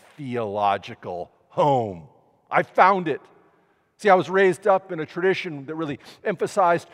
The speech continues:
the emotional aspects of the faith,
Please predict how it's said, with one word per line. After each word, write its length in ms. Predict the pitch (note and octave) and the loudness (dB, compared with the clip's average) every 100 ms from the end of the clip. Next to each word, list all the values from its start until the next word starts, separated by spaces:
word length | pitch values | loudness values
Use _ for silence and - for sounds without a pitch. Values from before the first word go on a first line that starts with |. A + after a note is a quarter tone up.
| - | -18
the 100 | F3+ | -4
emotional 720 | F#3 F3+ G3+ A#3 - G#3 F#3 F3 | 0 2 4 2 0 -6 -4 -2
aspects 720 | E3 F#3+ - - F3 D3+ - | 0 0 -2 -2 -2 -2 -4
of 300 | F#3 F3+ C#3+ | 0 2 0
the 80 | D3 | -10
faith, 420 | - G#3 F3 | -4 0 0